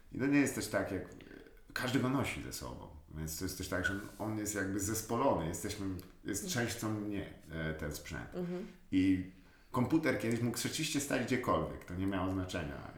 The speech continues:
Speaker 1: I, e, i wtedy nie, no, ch-, musiałaby taka aplikacja korzystać z numeru I P, żeby cię <laughs> w tym momencie zmaczować, a teraz ty jesteś swoim własnym numerem I P.
Speaker 2: Tak.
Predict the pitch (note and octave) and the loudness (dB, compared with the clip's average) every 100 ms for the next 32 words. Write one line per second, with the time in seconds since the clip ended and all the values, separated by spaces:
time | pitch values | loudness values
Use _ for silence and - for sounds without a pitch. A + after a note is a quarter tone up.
0 | - E2 E2 E2 E2 D2+ - F2+ - G2 | -10 -6 -4 -4 -4 -6 -6 -8 -2 0
1 | G2 G2+ G2+ F#2+ F2+ - - - - G2+ | 0 -2 -4 -6 -8 -12 -18 -20 -6 -2
2 | A2 A2 - - - A2 A2+ A2 G#2+ A2+ | 0 -2 -8 -12 -12 -2 0 4 6 8
3 | G2 A2 G2+ - F2+ - G2 F#2+ G2+ G#2 | 6 2 2 2 4 4 2 2 2 2
4 | - - G2 F2+ F2+ F2 E2+ - - - | 2 0 2 4 4 2 -2 -10 -18 -20
5 | - - - G2 G#2+ A2 G#2 G2 A2 A2 | -20 -20 -8 -2 -2 0 0 2 2 4
6 | A2+ A2+ B2 A#2 - - - F#2 G2 G2 | 4 4 4 4 0 -2 -2 -4 -4 -2
7 | G2 G2 G2+ G#2+ B2 - A#2+ D3+ - F3 | -2 0 4 4 4 2 0 0 2 6
8 | F#3+ - C#3+ C3+ A#2+ A#2+ - G#2 G#2 G#2+ | 8 8 6 6 6 4 2 0 2 2
9 | G#2 F#2+ E2+ A#2 - - - G2+ - G2 | 4 4 4 2 0 -4 0 0 0 -2
10 | G2 G2+ - - G#2+ A2+ G#2 A2+ A#2 G#2 | -2 -4 -6 -6 -2 -2 0 0 0 -4
11 | G2+ F2+ F2+ F2+ F#2 - - - G3 F#3 | -2 0 -2 -2 -6 -6 -8 -4 -2 -2